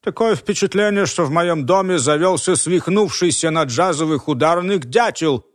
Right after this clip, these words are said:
Да и вообще меня, как старого музыканта, ужасно раздражает эта ваша пародия на дизритмер.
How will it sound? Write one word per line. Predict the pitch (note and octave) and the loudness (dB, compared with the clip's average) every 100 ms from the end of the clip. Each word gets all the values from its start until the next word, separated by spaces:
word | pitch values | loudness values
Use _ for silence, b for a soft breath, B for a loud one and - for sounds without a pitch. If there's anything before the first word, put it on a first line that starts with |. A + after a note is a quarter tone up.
| _ | _
Да | A#3 | -6
и | B3 | -2
вообще | B3+ A#3 - B3 A3+ | -2 -4 -4 -2 0
меня, | G#3 G#3 G3 | 0 0 0
как | A#3 - | -2 -4
старого | - F#3+ F#3 F#3 | -2 0 2 2
музыканта, | F#3 F3+ F#3+ G#3 F#3 C3 | 0 0 2 0 0 0
ужасно | G3+ E3+ G3+ - F#3+ | 2 2 2 2 0
раздражает | G3+ C#3+ D#3 F3+ C3+ F#3+ G3+ D#3+ D3 | 2 0 0 0 0 0 2 2 0
эта | B2+ C#3+ | -2 0
ваша | D3+ B2+ D#3 | 0 0 -4
пародия | - D#3 D3 F#3+ F#3 D#3+ E3+ | 0 0 2 0 0 0 0
на | D#3+ D#3 | 0 0
дизритмер. | E3 C3+ E3+ G#3 F3+ C3+ B2 | 0 2 2 0 -2 -2 -4